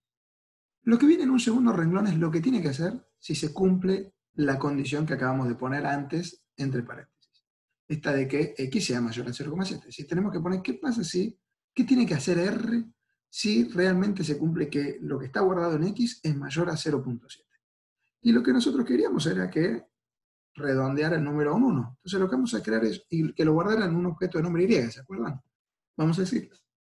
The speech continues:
que entonces cree un objeto de nombre Y que le asignemos como valor un uno. ¿Sí? Luego, en un tercer renglón, ¿sí? Y fíjense cómo de vuelta R acá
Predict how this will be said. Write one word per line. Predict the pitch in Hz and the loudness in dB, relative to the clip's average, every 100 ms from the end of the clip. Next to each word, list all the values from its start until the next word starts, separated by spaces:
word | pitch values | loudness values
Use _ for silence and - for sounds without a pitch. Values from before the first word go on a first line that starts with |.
| _ _ _ _ _ | _ _ _ _ _
que | - | -4
entonces | 135 131 143 131 120 _ - | -2 0 -2 -4 -8 _ 0
cree | 190 233 180 202 - _ _ _ - | 4 4 4 0 -8 _ _ _ -4
un | 147 139 | -2 0
objeto | 139 131 - 214 - - 175 | -4 -6 -4 -2 0 0 0
de | 151 123 | -2 -4
nombre | 123 131 | -4 -2
Y | 196 | 2
que | 277 269 120 - _ _ _ _ _ _ _ _ _ _ _ _ - | 2 4 2 -2 _ _ _ _ _ _ _ _ _ _ _ _ -2
le | 180 | 0
asignemos | 180 226 233 180 185 185 - - | 0 0 0 0 -2 -4 -12 -6
como | 208 202 | -2 2
valor | 147 143 156 - - - | 2 0 -2 -6 -14 -6
un | - 127 | 0 0
uno. | 104 117 - _ _ _ _ _ _ | -2 -12 -18 _ _ _ _ _ _
¿Sí? | - 127 147 226 - _ _ _ _ _ _ _ _ _ - | -8 -4 -2 -2 -4 _ _ _ _ _ _ _ _ _ 2
Luego, | 349 359 320 - - | 6 6 2 -2 0
en | 226 | 4
un | 240 196 | 6 4
tercer | - 117 - 311 175 | -2 -6 -8 -6 -4
renglón, | 127 131 131 117 113 123 160 185 _ | -4 -2 -2 -4 -6 -8 -8 -10 _
¿sí? | - 120 127 | -14 -8 -8
Y | 131 | -6
fíjense | 143 143 139 143 | -6 -4 -4 -4
cómo | 139 131 | -4 -4
de | 120 | -4
vuelta | 127 143 151 - 139 - | -2 0 0 -2 -10 -10
R | 147 139 139 117 | -10 -8 -8 -8
acá | 143 139 196 - | -6 -6 -6 -8